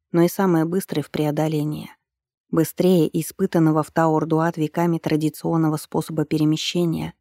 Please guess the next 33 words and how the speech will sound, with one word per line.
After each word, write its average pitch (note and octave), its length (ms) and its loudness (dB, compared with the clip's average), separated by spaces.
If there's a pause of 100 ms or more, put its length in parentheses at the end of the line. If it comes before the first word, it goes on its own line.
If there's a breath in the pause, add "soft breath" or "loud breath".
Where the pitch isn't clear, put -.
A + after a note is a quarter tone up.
(220)
по F#3+ 60 6
великой G3 480 6
реке, F#3+ 360 2
соединяющей D#3+ 760 2
самые E3 400 0
дальние D#3+ 380 2
пределы D#3 500 -2
империи. E3 600 -4 (340)
Были D#3+ 300 4
только D#3 320 0
порталы, D#3 640 -4 (240)
но F3 140 4
порталами F3 600 2
нельзя F3 440 4
было E3 240 0
проводить D#3 520 -2
целые D3+ 480 -4
отряды. D3 500 -10 (920)
Кто-то B3 340 2
из A3 120 4
солдат G3+ 440 0
ожидал, F3+ 400 2
что - 200 -4
царевич F3 520 -2
со F3 100 -6
своими E3+ 400 0
телохранителями E3 880 -2
покинет E3+ 540 -2
их F3 160 -4
у E3 60 0
ближайшего E3 580 0
же D#3+ 120 -4
храма F3 460 -4